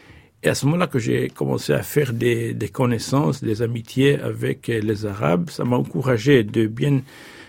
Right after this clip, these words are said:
connaître la langue et de connaître, euh, le cu-, la culture, la civilisation de manière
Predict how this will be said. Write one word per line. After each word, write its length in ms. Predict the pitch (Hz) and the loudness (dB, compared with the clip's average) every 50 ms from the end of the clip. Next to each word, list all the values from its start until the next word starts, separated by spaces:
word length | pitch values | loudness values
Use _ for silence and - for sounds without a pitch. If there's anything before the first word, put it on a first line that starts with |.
| - - _ | -20 -20 _
connaître 440 | - - 120 131 135 135 - - 131 | -2 0 2 2 2 0 0 -2 0
la 80 | 117 | 2
langue 420 | 120 120 135 170 190 214 226 208 - - | 2 4 4 4 4 4 2 0 -2 2
et 160 | 220 185 165 | 2 2 4
de 180 | 147 147 143 | 4 2 0
connaître, 520 | 147 143 - 151 135 139 143 143 - - - - | 0 0 0 0 2 2 0 -2 -4 -6 -2 0
euh, 480 | - 65 - 127 127 127 127 127 127 127 135 143 143 143 139 139 127 120 | 0 2 2 2 0 0 -2 -4 -4 -6 -8 -8 -8 -8 -8 -6 -6 -2
le 140 | 120 127 | -2 -2
cu-, 240 | - - - 208 - | -4 -4 -8 -10 -6
la 160 | 151 131 127 | -6 -6 -6
culture, 560 | - - 165 147 - - 208 196 185 160 131 120 | -4 -4 -6 -6 -4 0 0 2 2 2 0 -2
la 140 | 120 113 | -2 -6
civilisation 880 | - - 131 120 120 131 123 120 127 127 117 - - 185 202 202 160 151 - - - - - - - - - - - _ - | -6 -4 -4 -2 -2 0 0 0 0 0 -2 -2 0 0 2 2 0 -4 -8 -16 -20 -20 -20 -20 -20 -20 -20 -20 -20 _ -8
de 140 | 127 123 127 | 0 0 2
manière 420 | 127 127 127 127 139 147 139 - | 2 2 2 2 2 2 0 0